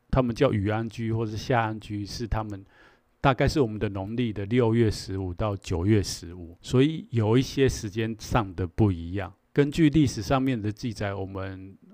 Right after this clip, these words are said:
因为我们中国有佛教是从这个汉朝东汉以后传进来的，那一开始的时候其实不是那么样清楚佛教在印度它的这个僧团或修行团体的一些规则，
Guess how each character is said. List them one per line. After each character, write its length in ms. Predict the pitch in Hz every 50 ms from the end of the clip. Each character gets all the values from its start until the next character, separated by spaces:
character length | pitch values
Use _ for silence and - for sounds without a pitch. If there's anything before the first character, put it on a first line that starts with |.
| - _
因 140 | - 131 139
为 40 | 156
我 60 | 147
们 120 | 123 117 113
中 200 | - 135 131 131
国 360 | 113 120 107 104 107 110 - - - _ _ _ _ _ -
有 120 | 113 113
佛 220 | 98 - 104 107 104
教 180 | - 131 123
是 160 | 110 117 135
从 260 | 113 - 104 98 95 98
这 120 | 113 107
个 360 | - 107 101 98 95 98 98 - _ _
汉 280 | - - - 143 117
朝 400 | 98 - - 95 92 92 98 - - _ _
东 180 | - 117 117 123
汉 200 | 135 131 113 98
以 100 | 95 104
后 100 | 110 110
传 240 | - - 95 90
进 240 | 87 - 117 101 92
来 220 | 87 87 87 90 95
的， 120 | - - - - 113
那 140 | 131 165 -
一 40 | 175
开 200 | - - 165 170
始 200 | - 135 127 117
的 60 | 113
时 40 | 113
候 160 | 117 123 131
其 220 | 131 - - - 104
实 180 | 101 - 107 104 _ _ _
不 120 | - 113 107
是 200 | - - 147 131
那 120 | 123 123
么 120 | 117 110 120
样 180 | 127 120 113
清 240 | 104 - - 117 113
楚 240 | - - 104 95 90 _ _ _ _ _ _ _ _ _
佛 120 | - 107
教 200 | 107 - 135 127
在 160 | 117 135 131 131
印 260 | - 135 123 117 107
度 300 | - 131 117 113 107 101
它 320 | - - 113 110 107 107
的 280 | 98 - 104 98 95 95
这 120 | - 110
个 100 | - 107
僧 260 | - - 147 139 135
团 160 | 131 - 113 101
或 140 | 110 123
修 180 | 120 - - 123
行 200 | 110 - 110 101
团 260 | - - 101 101 101
体 160 | - 104 98
的 160 | 92 - 95 98
一 80 | 101
些 260 | 101 - - 110 104 101
规 260 | - - 120 117 120
则， 340 | - - 110 95 98 98